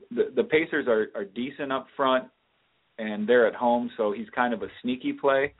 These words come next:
Uh, but I like him, and then, like you said, Andre Drummond, he, he's, he's our number one pick overall, but I don't know if we wanna put him in two lineups.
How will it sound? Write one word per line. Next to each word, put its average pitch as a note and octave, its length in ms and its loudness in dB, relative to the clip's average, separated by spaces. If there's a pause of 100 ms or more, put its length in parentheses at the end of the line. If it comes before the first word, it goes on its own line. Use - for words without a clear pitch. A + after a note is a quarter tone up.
(220)
Uh, F2 220 -10
but A2+ 160 2
I A#2+ 100 6
like A#2 320 4
him, A#2+ 240 -6
and A2 100 -8
then, G#2+ 240 -10 (320)
like A2+ 180 -6
you B2 220 -10
said, G2+ 220 -4
Andre A2+ 380 -8
Drummond, A#2 420 -12 (340)
he, A2+ 240 -14
he's, B2 180 -6 (160)
he's C#3 160 0
our A#2 100 4
number A#2 260 4
one G#2+ 240 0
pick B2 220 -6
overall, G#2+ 480 2
but G2+ 200 -8 (540)
I A2 100 -8
don't A2+ 160 0
know A2+ 140 0
if A2 100 -4
we A2+ 100 -6
wanna G2+ 240 -6
put G#2+ 200 -8
him F2+ 100 -12
in F2+ 200 -16
two G#2+ 120 -6
lineups. D#2 380 -10